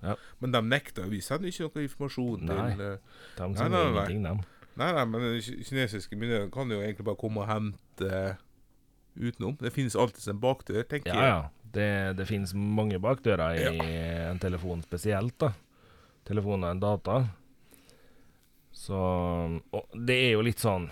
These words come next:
Speaker 1: veldig mange har jo lurt på hvorfor, eh, jeg tidligere her sa at jeg ikke anbefaler dere å kjøpe Huawei, og det går rett og slett på det at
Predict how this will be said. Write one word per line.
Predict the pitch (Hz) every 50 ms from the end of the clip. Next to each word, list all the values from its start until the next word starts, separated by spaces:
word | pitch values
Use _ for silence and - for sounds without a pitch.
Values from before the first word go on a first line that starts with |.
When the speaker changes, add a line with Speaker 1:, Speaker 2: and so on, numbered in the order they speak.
| - - - - - - - - - - - -
Speaker 1:
veldig | - - 98 110 117 120 110 98
mange | 98 104 104 104
har | 101 104 101
jo | 95 90
lurt | 95 98 101 95 87 78 - - -
på | - 82 82 - -
hvorfor, | - - 113 - - - - - - 76 78 85 92 87 - - - - - - - - - - - - -
eh, | - - 90 92 92 90 90 90 90 90 92 92 92 92 92 92 - - -
jeg | 95 101 95 92 92 92 87 -
tidligere | - 104 104 104 104 95 85 76 76
her | 76 85 90 95
sa | 90 - 107 95 90 90
at | 92 -
jeg | 76 80 -
ikke | - - - - 98
anbefaler | 98 92 85 78 76 82 80 80 80 82 82
dere | 80 - 92
å | 92 92
kjøpe | - - 107 104 104 - - 76
Huawei, | 73 73 73 78 87 113 139 143 -
og | - 110
det | 117 131 143 139
går | 131 127 120 131
rett | 139 127 - -
og | 107
slett | 104 120 113 - -
på | 110
det | 107 104 98 87
at | 87 90 - -